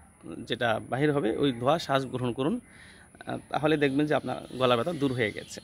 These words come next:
মৌখিক স্বাস্থ্য বজায় রাখা, আম পাতার সাহায্যে আপনার মুখে দুর্গন্ধ দূর করা যায় এবং অস্বাস্থ্যকর দাঁত ও মাড়ির সমস্যা নিরাময়ে আম পাতা সাহায্য করে থাকে। আম পাতা বিভিন্ন স্বাস্থ্য উপকারিতা ক-, করে থাকে।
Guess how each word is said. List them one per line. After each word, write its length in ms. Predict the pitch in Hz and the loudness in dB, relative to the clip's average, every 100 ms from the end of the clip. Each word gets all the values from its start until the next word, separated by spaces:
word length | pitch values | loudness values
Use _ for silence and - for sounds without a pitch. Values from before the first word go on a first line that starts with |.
| - - | -16 -2
মৌখিক 400 | 147 165 185 190 | 2 2 2 -6
স্বাস্থ্য 360 | - 139 - 151 | -4 -6 0 2
বজায় 300 | 123 123 117 | 2 4 2
রাখা, 260 | 110 - - | 0 -4 0
আম 220 | 156 170 | 0 2
পাতার 280 | 156 - 151 | 0 0 -4
সাহায্যে 380 | - 120 117 | -2 -2 0
আপনার 260 | 127 123 131 | -2 0 0
মুখে 240 | 127 - | 0 -2
দুর্গন্ধ 520 | 127 139 139 139 143 151 - | -2 0 2 2 2 -2 -4
দূর 120 | 139 | -4
করা 200 | - 135 | 0 0
যায় 160 | 131 143 | 2 0
এবং 160 | 143 143 - - - | 0 -4 -12 -12 0
অস্বাস্থ্যকর 540 | 147 175 - 175 170 | 2 2 0 0 0
দাঁত 280 | 135 135 139 | 4 4 4
ও 60 | |
মাড়ির 260 | 131 127 143 | 2 2 0
সমস্যা 400 | - 139 156 147 | -2 -2 0 0
নিরাময়ে 320 | 123 127 156 - - - | 0 2 0 -4 -16 -4
আম 120 | 147 | -2
পাতা 200 | 143 147 | 2 2
সাহায্য 320 | 131 127 110 123 | 2 0 0 -4
করে 140 | 107 - | -8 -10
থাকে। 240 | - - - - - | -10 -12 -12 -20 -12
আম 220 | - 156 180 | -2 0 4
পাতা 400 | 175 175 170 170 - - - | 2 6 4 4 -12 -20 -8
বিভিন্ন 300 | - 135 180 | -2 2 2
স্বাস্থ্য 320 | 175 160 139 151 | 2 0 0 -2
উপকারিতা 320 | 147 156 151 | 0 0 0
ক-, 540 | - - - - 117 147 | -4 -16 -16 -12 -12 0
করে 180 | 143 135 | 2 4
থাকে। 380 | 151 143 165 | 2 2 0